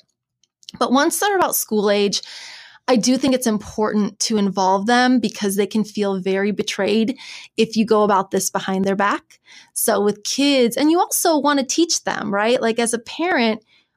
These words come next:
our job is to teach our children a way to be in the world. And I know that I was never taught really how to let go of items. I was taught how to save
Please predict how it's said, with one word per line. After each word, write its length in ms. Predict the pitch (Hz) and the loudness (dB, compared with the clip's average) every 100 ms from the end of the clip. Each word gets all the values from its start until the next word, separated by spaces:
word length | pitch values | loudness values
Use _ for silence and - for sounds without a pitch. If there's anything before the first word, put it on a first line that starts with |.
| _ | _
our 200 | 233 240 | -2 -2
job 520 | 202 - 202 254 285 | -2 -2 0 2 2
is 220 | 214 202 - | 0 0 -4
to 300 | 214 202 - - | -4 -4 -6 -4
teach 260 | 269 285 | -2 0
our 140 | 233 208 | 0 -2
children 640 | - 226 240 220 202 202 | -2 0 0 0 0 0
a 100 | 196 | -2
way 260 | 196 214 233 | 0 0 0
to 120 | 214 | -2
be 180 | 196 214 | -2 0
in 120 | 202 | 0
the 80 | 180 | 0
world. 400 | 202 233 214 202 | 0 2 2 0
And 80 | |
I 220 | - 233 269 | -2 0 2
know 360 | 220 208 208 208 - - | 2 2 0 -6 -18 -8
that 180 | 220 226 208 | -2 -2 0
I 200 | 226 359 | 0 4
was 340 | 339 226 - - | 4 2 -2 -4
never 440 | 214 220 262 247 214 | 0 2 2 0 -4
taught 840 | - - 240 254 233 - - - - | -6 -4 0 2 2 0 -4 -16 -4
really 460 | 240 392 277 214 | 0 2 2 0
how 260 | 233 - 233 | -2 -2 0
to 80 | 240 | 0
let 320 | 220 214 226 | 0 -2 -2
go 300 | 226 226 247 | 0 2 2
of 160 | 202 196 | 2 -2
items. 580 | 185 185 202 311 - - _ _ - - | -4 -2 -2 -2 -6 -10 _ _ -18 0
I 120 | 247 | 2
was 160 | 254 | 2
taught 240 | 254 220 214 | 2 -2 -2
how 160 | - | -2
to 80 | 262 | -2
save 500 | 294 - 214 208 202 | -2 -4 0 0 0